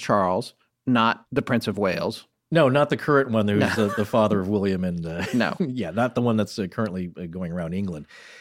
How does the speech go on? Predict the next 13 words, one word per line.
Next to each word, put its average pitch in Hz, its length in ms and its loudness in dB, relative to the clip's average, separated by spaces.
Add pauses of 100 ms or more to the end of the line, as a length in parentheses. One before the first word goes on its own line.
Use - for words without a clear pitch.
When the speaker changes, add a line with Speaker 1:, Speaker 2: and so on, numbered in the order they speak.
(340)
Speaker 1:
No, 151 220 4
his 143 260 2
friend, 131 360 2
Prince 139 260 -2
Charles 131 520 2
of 113 220 -4
Hesse-Kassel. 113 960 -2
Speaker 2:
Hesse-Kassel, 120 640 -4
yes. 95 220 -4
He 123 140 -2
had 113 140 0
told 143 280 2
him 87 320 -4